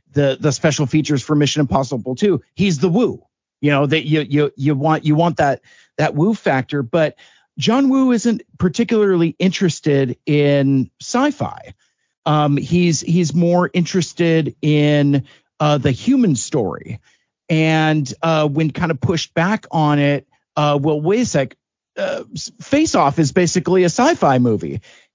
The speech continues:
And he's like, "Yeah, I mean, I guess there's sci-fi elements, <laughs> but I, I look at it more as a crime melodrama." And I think that's, that's incredibly interesting given the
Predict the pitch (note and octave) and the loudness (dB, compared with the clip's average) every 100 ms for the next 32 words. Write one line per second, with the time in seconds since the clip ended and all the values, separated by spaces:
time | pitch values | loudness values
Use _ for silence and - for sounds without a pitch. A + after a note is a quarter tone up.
0 | - G#3 A3+ G3+ A3+ A3+ - A#3 B3+ C#4+ | -2 0 2 0 0 -2 -4 -2 2 2
1 | D4+ D4+ B3 G3+ A3 G#3+ G3 D3 G3 B3 | 2 2 2 2 2 2 0 0 0 0
2 | - F#3+ - F#3 F#3 - F3 C3+ F3 B3 | 0 -2 -2 -2 -2 0 -2 0 0 2
3 | G#3 C3+ C#3 F#3 - - _ G3 - D#3+ | 2 2 0 -2 -4 -10 _ -12 -10 -12
4 | - G3+ F#3+ - F#3+ F#3+ F#3+ G3+ G#3+ G3+ | -2 -2 -2 -4 -2 0 0 2 0 0
5 | G3 E3+ E3+ E3+ E3 D#3+ - E3+ D#3+ E3 | 0 2 2 2 0 -2 -4 -2 0 2
6 | F#3 C4 F#3+ C3+ G2+ D2 - A#2+ - _ | 2 2 0 -2 -6 -8 -16 -20 -20 _
7 | _ _ _ _ F#3 F#3 F3+ F3 - F3 | _ _ _ _ 0 2 2 0 -2 -2
8 | F3 - A#3+ A#3+ A#3 G#3+ F#3+ - - _ | -2 0 -2 -2 0 0 -2 -8 -16 _
9 | G3 G3 G3 F3 - G3+ F#3+ F3+ F3 - | -2 -2 -2 -4 -2 -2 0 0 0 2
10 | G#3+ - A3 - E3+ D#3 C#3 C3+ - _ | 0 2 -2 -2 0 2 2 0 -6 _
11 | _ _ _ _ - B2 G#3+ A3 A#3+ A3 | _ _ _ _ -18 -4 -2 2 2 2
12 | F#3+ - _ D#3 D#3+ E3+ D#3 D3 | 2 -4 _ -8 0 2 2 0